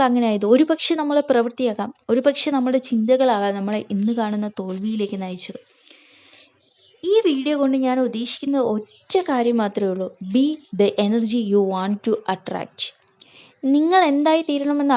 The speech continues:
ആഗ്രഹിക്കുന്നോ അത് ഇന്നേ ആയി തീരുക. അത് സ്വപ്നം കാണുക, അത് ഫീൽ ചെയ്യുക. ഏഹ്, ഈ ഇതിനെ, ഈ ഒരു ടോപ്പിക് ഒരു വലിയ ടോപ്പിക്കാണ്. ഇതിനെക്കുറിച്ച് കൂടുതൽ വീഡിയോകൾ ഞാൻ വരും വീഡിയോകളിൽ ചെയ്യാം. ഒറ്റൊറ്റ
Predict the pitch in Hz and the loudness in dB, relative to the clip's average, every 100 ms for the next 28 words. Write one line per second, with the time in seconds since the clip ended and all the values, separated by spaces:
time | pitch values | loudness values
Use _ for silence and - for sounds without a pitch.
0 | 226 220 254 247 247 233 233 240 190 202 | 2 4 4 2 0 0 -2 -4 -4 -2
1 | 233 226 208 226 285 277 220 208 214 190 | 0 0 0 2 4 2 0 -2 -6 -6
2 | 185 185 - _ _ - - _ - 202 | -2 -2 -4 _ _ -20 -20 _ -4 2
3 | 247 254 247 - - - 214 220 294 285 | 4 4 2 -8 -2 0 2 2 2 2
4 | 220 190 190 - _ 196 208 - - 240 | 0 -2 -6 -8 _ -4 -4 -8 -6 -2
5 | 254 285 - 233 202 185 180 - _ _ | -2 -2 -2 -2 0 0 -4 -6 _ _
6 | _ _ _ _ - - 262 262 254 - | _ _ _ _ -20 -2 4 6 4 2
7 | 339 381 269 285 311 285 277 302 294 294 | 2 2 0 0 0 0 0 2 4 6
8 | 285 247 277 285 277 214 214 220 233 277 | 4 4 2 2 0 0 0 0 0 2
9 | 311 349 311 240 240 254 208 190 226 - | 2 4 4 4 2 -2 -4 -4 -8 -12
10 | _ 220 233 254 262 240 269 233 226 254 | _ 0 2 2 -2 -4 -6 -2 0 2
11 | 294 262 220 220 240 240 233 220 202 190 | 2 2 0 2 4 2 0 -2 0 0
12 | 233 240 214 220 226 226 220 202 170 226 | 2 2 2 2 2 0 -4 -2 -2 -2
13 | - _ _ _ _ _ - 277 294 359 | -8 _ _ _ _ _ 0 0 4 0
14 | - - | 0 0